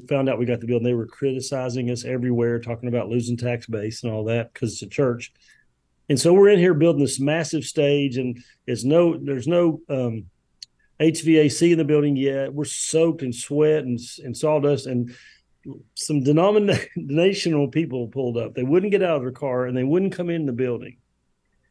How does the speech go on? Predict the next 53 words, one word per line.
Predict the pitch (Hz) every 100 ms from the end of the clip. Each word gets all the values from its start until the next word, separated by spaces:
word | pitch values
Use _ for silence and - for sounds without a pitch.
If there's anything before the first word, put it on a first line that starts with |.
| _ -
But | 143
they | 170
summoned | - 214 208 151 117
me | 151 202
to | 156
come | 143 143
out. | 135 92 _ _ _ _ _ _ _ _ _ _ -
And | 135 127
so | 135
I | 123
got | 139
out | 147 139
there, | 127 139
and | 135
they |
asked | 139 139
me |
to | 117
get | 120
in |
the | 113
car, | 143 147
which | -
I | 127
felt | 160
uncomfortable | 135 120 196 190 131
'cause | 131
I | 127
was | 120
filthy. | - 143 175 175 110 117 117 - _ _ _ _ _ -
And | 107 104 101 123 127
sure, | - 143
I |
smelled | 123 - 143 151
great. | 117 104 117
And | 123 123 - _ -
the | 127
first | - - 220 240 240 175
words, | 165 220 233 160 123 - -
the |
very | 156 208
first | 214 190 185
words | 175 165 143
out | 139
of |
their | 127
mouth, | 127 110 -
literally, | 190 208 285 294 254 214 196 - _ _ _ -
if | 156
I'd | 185
have | 175
been | 165
a, | 156